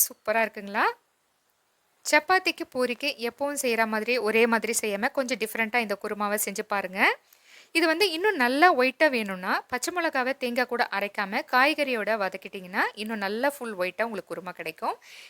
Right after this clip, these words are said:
இப்ப கொஞ்சமா பொடியா நறுக்குன கொத்தமல்லியை வந்து மேல சேர்த்துக்கிறேன்.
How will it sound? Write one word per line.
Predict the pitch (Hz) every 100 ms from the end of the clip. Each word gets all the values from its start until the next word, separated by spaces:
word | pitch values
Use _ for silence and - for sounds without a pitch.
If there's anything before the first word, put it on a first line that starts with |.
| -
இப்ப | 220 226 370
கொஞ்சமா | 233 208 214 247 480 - - _
பொடியா | 285 302 302
நறுக்குன | 233 196 214 339
கொத்தமல்லியை | - 202 226 208 190
வந்து | 185 269
மேல | 262 180 180
சேர்த்துக்கிறேன். | - 175 180 165 226